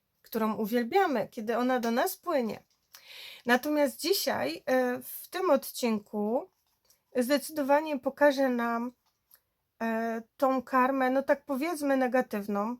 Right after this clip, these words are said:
prawda, która się pokazuje na przykład w relacjach, związkach, bo o to mnie bardzo często pytacie. Więc, e, zdecydowanie pierwszą kartą, jak tak sobie idziemy, bo tu akurat mam wielkie arkana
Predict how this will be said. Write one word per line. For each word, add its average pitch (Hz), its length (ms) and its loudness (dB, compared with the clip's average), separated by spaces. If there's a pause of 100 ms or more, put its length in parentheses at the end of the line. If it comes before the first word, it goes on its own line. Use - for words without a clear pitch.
prawda, 240 360 -2
która 254 320 2
się 254 140 -6
pokazuje 240 560 -2
na 220 140 -2
przykład 240 420 -4
w 233 60 -6
relacjach, 233 480 0
związkach, 208 580 -4
bo 269 100 -2
o 269 80 2
to 302 120 0
mnie 247 200 2
bardzo 233 320 -2
często 220 720 -2
pytacie. 190 480 -6 (1300)
Więc, 262 560 2
e, 247 460 0 (600)
zdecydowanie 262 800 0
pierwszą 302 380 0
kartą, 254 560 -2 (220)
jak 254 160 -2
tak 254 160 0
sobie 247 260 -2
idziemy, 254 340 2
bo 226 120 -4
tu 247 120 -2
akurat 233 340 0
mam 226 220 0
wielkie 254 280 2
arkana 226 500 -2